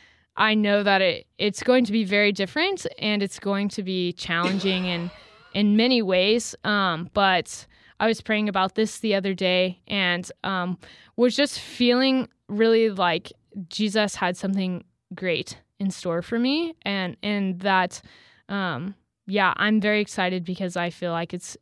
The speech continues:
it's going to be a lot of transformation, um, in very good ways. And so, yeah, if, if all of you could pray for me, uh, particularly in this, this work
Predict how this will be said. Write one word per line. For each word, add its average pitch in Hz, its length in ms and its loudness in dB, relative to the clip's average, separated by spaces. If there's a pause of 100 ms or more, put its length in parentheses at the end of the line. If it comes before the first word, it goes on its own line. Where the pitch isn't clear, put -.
it's - 180 -6
going 269 220 4
to - 80 -6
be 226 80 4
a 214 80 2
lot 180 160 2
of 175 100 -6
transformation, 175 880 -6 (400)
um, 180 420 -4
in 202 140 0
very 196 180 0
good 180 200 -4
ways. 117 400 -4
And 185 200 -2
so, 185 280 0
yeah, 185 260 2
if, 196 220 -2 (340)
if 226 140 2
all 262 180 8
of 277 60 4
you 285 180 8
could 262 320 4 (140)
pray 240 260 6
for 240 180 2
me, 233 360 6 (280)
uh, 208 160 2
particularly 202 960 0
in 180 460 -2
this, - 340 -4 (120)
this 185 360 -2
work 190 220 -2